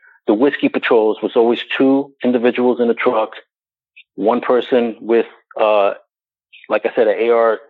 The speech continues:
uh, fifteen or M sixteen by itself, and another one with the A R fifteen or M sixteen with the two oh three attachment on that. Then you had an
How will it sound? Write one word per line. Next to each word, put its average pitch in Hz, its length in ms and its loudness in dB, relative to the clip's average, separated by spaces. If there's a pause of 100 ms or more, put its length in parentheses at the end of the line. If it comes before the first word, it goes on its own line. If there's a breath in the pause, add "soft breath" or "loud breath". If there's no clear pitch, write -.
(160)
uh, 104 240 0
fifteen 139 420 0
or 113 160 0
M 120 220 -4
sixteen 143 640 -2 (480 soft breath)
by 113 180 0
itself, 151 480 -2
and 117 100 -4
another 113 240 0
one 117 180 0
with 110 120 -2
the 123 180 -4
A 120 60 0
R 120 180 2
fifteen 117 640 -4
or 107 200 0
M 113 200 -2
sixteen 107 400 -4
with 104 140 0 (240)
the - 120 -4
two 123 220 0
oh 104 80 2
three 107 200 0
attachment 98 580 -2 (300)
on 107 240 0
that. 98 200 -2 (1300)
Then 143 260 0
you 139 100 0
had 131 260 0
an 113 160 -8